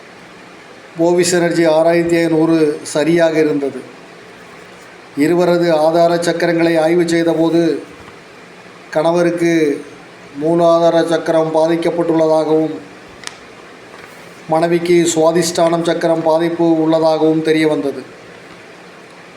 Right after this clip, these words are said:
பஞ்சபூத சக்திகளை ஆய்வு செய்தபோது, கணவருக்கு நீர் சக்தி குறைபாடு உள்ளதாகவும், மனைவிக்கு காற்று சக்தி குறைபாடு உள்ளதாகவும் தெரிய வந்தது.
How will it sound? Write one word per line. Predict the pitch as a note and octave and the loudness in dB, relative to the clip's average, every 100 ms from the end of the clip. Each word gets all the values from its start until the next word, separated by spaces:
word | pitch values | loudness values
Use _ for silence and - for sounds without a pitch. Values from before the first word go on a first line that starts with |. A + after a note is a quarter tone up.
| - - - - - - - - | -20 -20 -20 -20 -20 -20 -16 -4
பஞ்சபூத | D3 D#3 E3+ E3+ F3+ | -2 0 2 2 0
சக்திகளை | F3 E3+ E3+ F3 E3+ | 0 -2 0 0 2
ஆய்வு | E3 E3 F3 | 2 2 0
செய்தபோது, | F3 E3 E3 E3 D#3+ E3+ D3 - - - - - - - - - - | 0 0 2 0 0 0 -2 -8 -20 -20 -20 -20 -20 -20 -20 -14 -4
கணவருக்கு | D#3 E3+ F3+ E3+ F3 | -2 0 0 -2 0
நீர் | E3+ F3 | 0 0
சக்தி | E3+ E3+ F3 F3 | 0 -4 -2 -2
குறைபாடு | E3+ E3+ E3+ E3 | -2 0 0 0
உள்ளதாகவும், | E3 E3+ E3 D#3+ D#3+ E3 D#3+ - - - - - - - - - | 2 0 2 0 0 -2 -4 -10 -20 -20 -20 -20 -20 -20 -14 -4
மனைவிக்கு | D#3 E3+ E3+ F3 E3 | -2 0 0 0 0
காற்று | D#3+ D#3 D#3+ | 2 0 0
சக்தி | F3 E3+ F3 E3+ | -2 -4 -2 0
குறைபாடு | E3 E3+ E3+ E3 E3 | 0 0 0 0 0
உள்ளதாகவும் | D#3 D#3+ D#3+ D#3+ D3+ D#3+ | 0 0 2 0 2 0
தெரிய | D#3+ D3+ D#3 | 0 0 0
வந்தது. | D3 C#3 C3 | -2 -4 -10